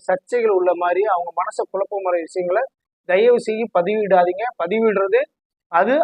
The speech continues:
அந்த ஈசனின் சாபத்தை பெறுவதற்கு சமமானதுன்றத ஞாபகத்துல வச்சுக்கோ. ஓம் நமச்சிவாய, நமச்சிவாய, நமச்சிவாய.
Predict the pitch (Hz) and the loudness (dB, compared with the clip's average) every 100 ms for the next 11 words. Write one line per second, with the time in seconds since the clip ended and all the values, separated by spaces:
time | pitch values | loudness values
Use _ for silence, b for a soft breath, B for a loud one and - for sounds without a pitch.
0 | 190 202 208 185 220 220 214 208 247 - | 2 0 -2 -4 -6 -2 -2 -2 -4 2
1 | 185 208 220 - 240 - 208 226 226 208 | 2 4 0 -4 -12 -6 -2 2 2 2
2 | - - - - 202 226 226 220 214 202 | -2 -8 -8 -2 0 0 2 2 2 0
3 | 190 226 214 208 277 - _ _ - 175 | 0 0 0 0 0 -2 _ _ -10 -4
4 | 190 196 190 185 151 - - - _ 147 | 0 0 -2 -4 -6 -10 -20 -20 _ -8
5 | 180 190 160 180 - 190 175 165 190 196 | -6 -2 -2 -4 -6 0 4 4 4 0
6 | 147 160 - 170 151 180 180 180 - - | -4 -12 -10 -2 0 -2 -6 -14 -16 -8
7 | 156 135 | -4 -4